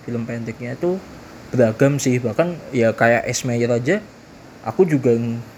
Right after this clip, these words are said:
salah satu yang bikin penasaran karena ya ini film Austria gitu. Aku nggak pernah nonton film ten-, film dari Austria gitu. Eh, sebuah, apa ya, ya, itu yang selalu jadi ketertarikanku sih terhadap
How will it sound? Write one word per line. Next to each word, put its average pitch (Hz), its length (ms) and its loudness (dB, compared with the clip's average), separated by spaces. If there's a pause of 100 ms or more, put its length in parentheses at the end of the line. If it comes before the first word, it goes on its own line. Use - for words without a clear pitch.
(200)
salah 117 220 2
satu 120 180 -2
yang 120 240 0
bikin 113 240 -2
penasaran 113 540 -4 (420)
karena 110 840 0 (120)
ya 110 160 0
ini 127 100 0
film 127 300 0
Austria 123 560 0
gitu. 110 160 -4
Aku 143 240 -2
nggak 113 160 0
pernah 113 320 -4 (320)
nonton 113 240 0
film 117 320 -2
ten-, 113 240 -2 (320)
film 117 240 0
dari 113 240 2
Austria 135 640 2
gitu. 113 240 -8 (640)
Eh, 107 440 -4 (1080)
sebuah, 117 640 0
apa 160 100 -2
ya, 117 160 0 (720)
ya, 131 160 6
itu 139 240 4
yang 175 240 2
selalu 139 320 -2
jadi 120 640 -6 (880)
ketertarikanku 123 840 0
sih 156 160 -2
terhadap 117 560 -2